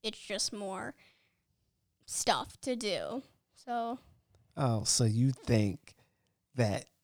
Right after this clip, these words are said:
Speaker 2: since you're homeschooled, you can just do your work in two hours and just be done for the day?
Speaker 1: Well, I get to take breaks.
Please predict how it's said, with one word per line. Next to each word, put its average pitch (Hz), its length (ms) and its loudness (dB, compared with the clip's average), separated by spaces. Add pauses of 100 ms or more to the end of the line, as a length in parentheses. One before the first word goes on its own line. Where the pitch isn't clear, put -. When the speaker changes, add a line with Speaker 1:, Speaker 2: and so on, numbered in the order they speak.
(120)
Speaker 2:
since 117 340 4
you're 104 140 0
homeschooled, 127 1080 2 (1200)
you 117 140 -10
can 113 180 4
just 104 260 2
do 117 120 8
your 104 240 6
work 104 680 4 (360)
in 107 200 0
two 110 300 6
hours 101 600 8
and 101 180 4
just 101 240 0
be 101 160 6
done 104 460 6
for 104 180 0
the 98 160 4
day? 98 500 4 (140)
Speaker 1:
Well, 320 520 8
I 277 120 10
get 285 180 6
to 269 80 -2
take 254 280 2
breaks. - 840 -2